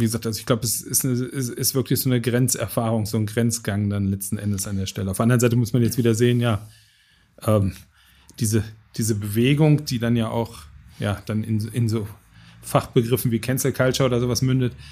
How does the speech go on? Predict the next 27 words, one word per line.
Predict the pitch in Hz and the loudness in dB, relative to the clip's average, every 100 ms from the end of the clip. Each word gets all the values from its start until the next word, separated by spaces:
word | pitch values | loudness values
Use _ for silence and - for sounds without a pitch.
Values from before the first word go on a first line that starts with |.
| - | -6
hat | - 135 | 0 2
ja | |
inzwischen | 117 117 117 120 | 2 0 -2 -2
schon | 123 113 | 0 0
dazu | 104 120 | 0 -2
geführt, | 107 123 | -2 0
ich | 110 | 0
habe | 110 | 0
am | 107 | 2
Wochenende | 113 131 117 | 2 2 2
jetzt | 110 | 0
gesehen, | - 110 107 | 0 0 0
dass | 110 - | -2 -2
wir | |
inzwischen, | 110 - 110 | -2 -2 -2
glaub | 110 104 | 0 -2
ich, | |
über | 131 120 | 0 0
dreihundert | 113 107 120 113 127 117 - - - - - - | 2 2 0 2 2 2 0 -12 -20 -20 -20 -16
Vergehen | - 117 107 123 135 | 0 0 2 2 2
in | 131 | 2
Deutschland | 120 120 123 110 | 0 0 0 0
registriert | 113 107 - 117 120 | -2 -2 2 2 4
haben, | 123 123 127 117 - _ - - - | 4 4 2 -2 -10 _ -20 -10 2
wo | 110 | 6
letzten | 113 - 127 | 6 4 0
Endes | 113 123 117 - - | 2 2 2 0 -2